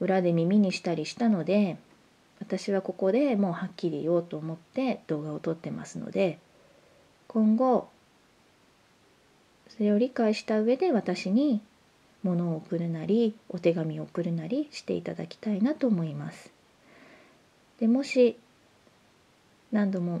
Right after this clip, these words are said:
申し上げてますけれども、そんな方とは連-、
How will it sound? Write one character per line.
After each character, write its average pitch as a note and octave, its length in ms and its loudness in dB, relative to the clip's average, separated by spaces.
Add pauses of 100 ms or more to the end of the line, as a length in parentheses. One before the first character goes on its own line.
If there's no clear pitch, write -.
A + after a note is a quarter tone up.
(140)
申 F#3+ 60 -6
し G3+ 80 -2
上 F#3 60 -2
げ F3+ 120 -2
て F3 120 -6
ま F3 160 -4
す - 180 -16 (240)
け E3+ 120 -4
れ E3 120 0
ど E3 100 -4
も、 A#3 320 0 (1160)
そ G3 180 -2
ん F#3+ 80 0
な G3+ 120 2
方 G#3+ 280 0
と G3+ 120 -2
は G#3+ 120 2
連-、 F#3+ 260 0